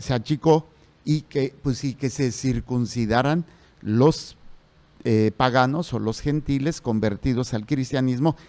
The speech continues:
que tenían que pasar por la ley. Y Pablo decir, "Espérate, si nadie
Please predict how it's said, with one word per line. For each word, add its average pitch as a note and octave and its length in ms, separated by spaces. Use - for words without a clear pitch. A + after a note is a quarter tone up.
que B2+ 100
tenían B2 300
que A#2+ 100
pasar G#2 420
por G2 200
la F#2+ 100
ley. F3 220
Y C3 120
Pablo C#3 260
decir, C#3+ 360
"Espérate, C#3 540
si - 180
nadie B2 400